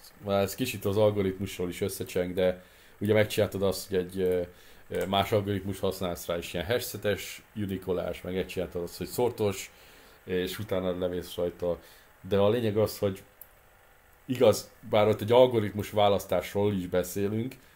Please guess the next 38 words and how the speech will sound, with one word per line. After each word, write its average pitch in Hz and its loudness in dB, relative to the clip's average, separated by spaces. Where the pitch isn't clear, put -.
de 101 2
azt - 0
úgy 123 -4
is - -8
nevezhetjük, 98 -2
hogy 95 -6
mondjuk 95 -4
nem 98 -2
látsz 90 0
bele, 92 -2
és 87 -4
csak - -10
egy 90 -6
library-t 92 -4
hívsz - -12
meg, 90 -4
és 92 -8
azt - -8
mondjuk, 87 -10
hogy 90 -6
tudom, 113 2
hogy 98 2
az 92 0
A, 107 6
A 113 6
művelet 92 -2
az 87 -6
olcsóbb, 92 -2
mint 85 -12
a 87 -2
B. 87 -12
De 104 2
az 123 2
a 117 2
baj, 113 4
nem 135 0
mindig 110 2
en-, 107 2